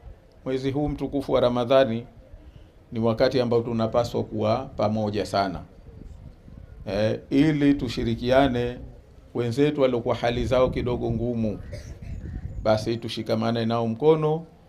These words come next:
waweze kuumaliza mwezi huu mtukufu wa Ramadhani kwa salama. Kwa hivyo mimi niwaombe kwamba sisi tumepata muda, lakini tumewapitia wachache sana katika wenye shida, wachache sana katika waliopata mitihani.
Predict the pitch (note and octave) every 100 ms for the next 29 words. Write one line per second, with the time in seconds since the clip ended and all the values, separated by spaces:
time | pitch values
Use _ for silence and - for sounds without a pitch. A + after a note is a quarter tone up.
0 | - _ A2+ A2+ B2 B2 A#2 A#2 A#2 A#2+
1 | B2+ A#2+ A2 G#2+ A2+ A2 A2 A#2 A2 A2+
2 | A2 G#2+ G#2+ B2 C3+ A#2+ G#2 - F#2+ F#2+
3 | E2+ D#2 - _ - - _ - - -
4 | - A#2 A#2+ A#2+ B2 B2+ B2 A#2 B2 A2+
5 | G#2+ A2 A2 - G#2+ G#2 G#2 B2 A#2 A#2
6 | A#2 A2+ A2 A2+ A2+ A#2+ C3+ B2+ B2+ A#2
7 | B2 A#2+ A2+ A#2 A#2 A#2 B2 A#2 A2+ -
8 | G#2+ G#2+ G2+ A#2 - - - _ - -
9 | - G#2 A2 G#2+ G#2 G#2 G2 G#2 G2+ -
10 | - - - - - - - - - -
11 | - - A2 A#2+ A2+ A2+ C#3 C#3 C#3 C3+
12 | B2+ B2 B2 A#2+ A#2+ A#2 A2 G#2 A2 G2
13 | G2